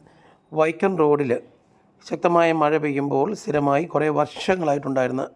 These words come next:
ഈ വെള്ളക്കെട്ടാണ് നിങ്ങൾ ഈ വീഡിയോയിലൂടെ കാണുന്നത്. ഈ പ്രദേശത്തെ വ്യാപാരികളൊക്കെ ഇതുപോലെ വെള്ളം കയറുമ്പോൾ, ആ, അതുപോലെ വാഹനങ്ങളെല്ലാം തടസ്സം വരും. അതുപോലെ വ്യാപാര സ്ഥാപനങ്ങളെല്ലാം അടച്ച് വീട്ടിലേക്ക് പോകേണ്ട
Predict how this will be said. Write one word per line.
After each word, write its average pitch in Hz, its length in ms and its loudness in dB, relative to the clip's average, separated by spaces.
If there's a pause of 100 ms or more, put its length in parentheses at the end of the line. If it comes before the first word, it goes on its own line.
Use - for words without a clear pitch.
ഈ - 20 -6 (100)
വെള്ളക്കെട്ടാണ് 135 600 -4 (500)
നിങ്ങൾ 143 260 -2
ഈ - 100 -4
വീഡിയോയിലൂടെ 135 640 -2 (120)
കാണുന്നത്. 127 400 -4 (760)
ഈ - 20 0 (100)
പ്രദേശത്തെ 170 500 0
വ്യാപാരികളൊക്കെ 156 640 -2 (100)
ഇതുപോലെ 151 300 0 (180)
വെള്ളം 147 280 0
കയറുമ്പോൾ, 131 420 -2 (760)
ആ, - 20 0 (140)
അതുപോലെ 135 340 0
വാഹനങ്ങളെല്ലാം 135 760 0
തടസ്സം 139 360 -4
വരും. 139 180 -6 (200)
അതുപോലെ 143 260 -2 (100)
വ്യാപാര 131 340 0 (220)
സ്ഥാപനങ്ങളെല്ലാം 131 680 -2
അടച്ച് 131 240 -4 (680)
വീട്ടിലേക്ക് 185 440 0
പോകേണ്ട 165 240 0